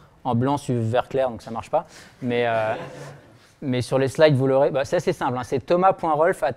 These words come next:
alan point e u. Donc, euh, enfin, point E U en français. Donc, euh, donc ça, c'est assez simple. Euh, donc le template, ravi de l'envoyer, c'est vraiment ces six trucs-là. Après, euh, peut-être plus, euh, plus de détails sur ce qu'on met vraiment là-dedans.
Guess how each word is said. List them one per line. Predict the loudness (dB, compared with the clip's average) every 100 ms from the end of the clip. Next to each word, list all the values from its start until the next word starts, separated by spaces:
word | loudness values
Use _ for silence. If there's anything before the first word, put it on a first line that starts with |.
| -2
alan | 2 2 2
point | -6 -4
e | -4 -4
u. | -8 -12
Donc, | -10 -8
euh, | -8 -8
enfin, | -8 -8
point | -8 -6
E | -6
U | -6 -10
en | -18
français. | -20 -20 -20 -20 -20 -18 -12
Donc, | -10 -6
euh, | -2 0 0 -2 -6 -10
donc | -10
ça, | -8
c'est | -8 -8
assez | -10
simple. | -14 -20 -20 _
Euh, | 2 6 6 6
donc | 2 0
le | 0
template, | 2 2 2 4
ravi | 2
de | 2
l'envoyer, | 2 2
c'est | 2 0
vraiment | 0 0
ces | -2
six | -4 -2
trucs-là. | -2 2 4 2 0
Après, | -12 -2 -2 0
euh, |
peut-être | -4 -6 -6
plus, | -6 -8 -6
euh, | -6 -8
plus | -6 -2
de |
détails | -2 -2 -4
sur | -4 -10 _ -20
ce |
qu'on | -6 -2
met | 0
vraiment | -2 0
là-dedans. | -2 -2 -6